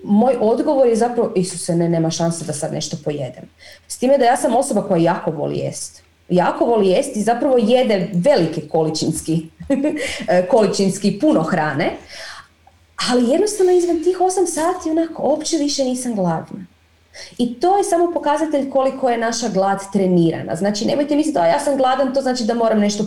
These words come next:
pojest.” Ne. Proučavaj svoju glad, malo ju promatraj i vidjet ćeš da će proći. I probaj tih osam šesnaest.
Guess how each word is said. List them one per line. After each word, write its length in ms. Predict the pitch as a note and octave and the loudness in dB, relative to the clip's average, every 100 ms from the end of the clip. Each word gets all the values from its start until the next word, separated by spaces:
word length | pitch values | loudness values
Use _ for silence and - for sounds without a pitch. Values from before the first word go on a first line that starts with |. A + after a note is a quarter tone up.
| F#3+ | -2
pojest.” 560 | D#3 F3 - - - _ _ _ _ | -2 -2 -6 -10 -14 _ _ _ _
Ne. 560 | C4+ B3+ G#3 C#3 - _ _ _ _ _ _ _ _ _ _ _ - | -2 0 0 -2 -8 _ _ _ _ _ _ _ _ _ _ _ -2
Proučavaj 600 | F#4 G4 G4+ F4 F3+ D#3 | 0 0 0 0 0 -2
svoju 320 | - D#3 D#3 | -6 -6 -6
glad, 440 | D3+ A2+ - - - _ _ _ _ | -6 -6 -8 -16 -20 _ _ _ _
malo 280 | A#3+ D4+ C4 | -2 0 2
ju 140 | A3 | 2
promatraj 760 | G#3+ A#3+ A#3 G3+ F#3+ - - - _ _ - | 2 2 2 0 -4 -8 -10 -12 _ _ -6
i 100 | A#3 | 0
vidjet 280 | D#4 F#4 | 2 2
ćeš 120 | E4+ D4+ | 0 0
da 100 | C#4 | 0
će 200 | A#3 - | 0 -2
proći. 600 | D#3+ A#2 - - - - - - - | -2 -2 -6 -10 -12 -20 -20 -20 -4
I 140 | A#3 | -2
probaj 400 | A#3+ C4 B3+ A3+ | 0 0 0 -2
tih 200 | A3 G#3 - | -2 -2 -2
osam 340 | G3 F#3+ F#3 | -2 -2 -4
šesnaest. 760 | - C#3+ C#3+ - - - - | -4 -6 -8 -10 -16 -16 -18